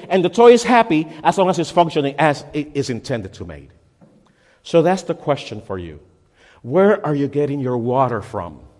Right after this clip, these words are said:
to satisfy your soul?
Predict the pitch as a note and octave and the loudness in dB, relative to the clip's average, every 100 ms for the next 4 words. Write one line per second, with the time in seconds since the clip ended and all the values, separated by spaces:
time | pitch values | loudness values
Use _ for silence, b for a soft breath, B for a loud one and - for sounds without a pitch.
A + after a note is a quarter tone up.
0 | _ _ _ _ _ _ _ _ _ _ | _ _ _ _ _ _ _ _ _ _
1 | _ _ _ A2 - B2 A#2+ - A#2+ A2 | _ _ _ -12 -4 -4 -4 -6 -6 -6
2 | G#2+ - G#2 D#2+ D#2 | -6 -8 -10 -10 -14